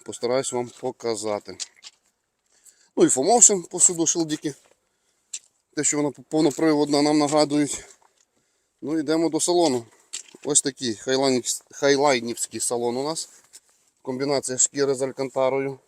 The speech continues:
Але гарно в одну сторону, темніше, в другу світліше. Стан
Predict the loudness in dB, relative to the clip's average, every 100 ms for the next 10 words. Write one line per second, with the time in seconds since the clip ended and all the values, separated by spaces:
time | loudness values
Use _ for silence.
0 | _ _ _ _ _ _ _ _ _ -14
1 | -10 -6 -2 -2 -2 -6 -6 -4 -4 -4
2 | -6 -8 -6 -2 -2 -2 -6 -8 -6 -6
3 | -6 -8 -4 -4 -4 -12 _ _ _ _
4 | _ _ -2 4 6 4